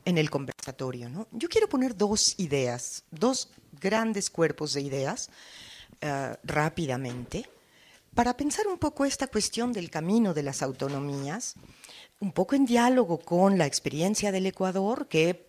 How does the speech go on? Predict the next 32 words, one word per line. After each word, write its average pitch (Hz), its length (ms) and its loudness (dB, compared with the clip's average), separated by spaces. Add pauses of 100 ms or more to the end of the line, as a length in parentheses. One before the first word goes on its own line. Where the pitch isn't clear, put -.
(280)
pues, 127 280 -6
conozco 151 840 2 (1040)
tan 170 300 2
hondamente 180 540 4
como 160 260 2
puede 165 220 4
conocerla 151 600 2
un 160 380 0
extranjero, 175 720 0
es 151 140 2
decir, 151 280 2
bastante 143 400 0
poco, 185 320 -6 (500)
¿no? 196 160 -4 (320)
Pero 220 220 6
hay 240 220 6
otras 285 440 4
cosas 269 380 0
que 226 80 0
sí 214 200 2
puedo 175 360 0
conocer 156 340 -2
un 147 140 -6
poco 147 240 -2
mejor, 190 500 -2
como 151 220 -4
son 160 240 -4
las 151 220 -2
luchas 208 360 -2
de 131 80 -6
ciertos 190 540 2
pueblos 135 500 -2